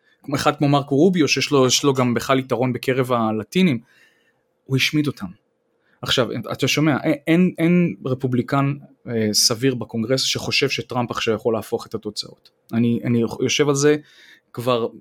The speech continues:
כמה, כמה וכמה ימים, אין אפשרות להפוך את זה, ויש מעכשיו עד העשרים בינואר כמה וכמה שסתומים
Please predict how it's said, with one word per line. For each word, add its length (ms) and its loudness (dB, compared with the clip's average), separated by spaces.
כמה, 240 0
כמה 260 0
וכמה 260 0
ימים, 200 0
אין 140 2
אפשרות 400 0
להפוך 320 -2
את 80 0
זה, 140 0
ויש 440 0
מעכשיו 540 0
עד 120 2
העשרים 320 0
בינואר 440 0
כמה 220 2
וכמה 260 0
שסתומים 640 -2